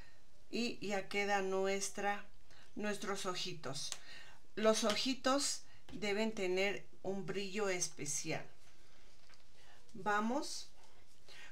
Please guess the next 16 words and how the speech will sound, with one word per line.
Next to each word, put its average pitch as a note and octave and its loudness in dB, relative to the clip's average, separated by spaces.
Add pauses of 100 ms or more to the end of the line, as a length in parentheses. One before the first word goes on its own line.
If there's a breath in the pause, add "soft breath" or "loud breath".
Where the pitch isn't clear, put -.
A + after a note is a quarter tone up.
(100)
con G3+ 2
la G3 2
punta A#3+ 2
de F#3+ 2
un G3+ 0
pincel G3+ 0 (1600 loud breath)
o E3 -4
con F3 0
un G#3+ 0
palito. G#3+ -2 (3000 loud breath)
Vamos A3 2
a G#3 0
tomar F#3+ 0
la G3 -2
pintura F#3+ 0 (480 loud breath)
blanca G3 2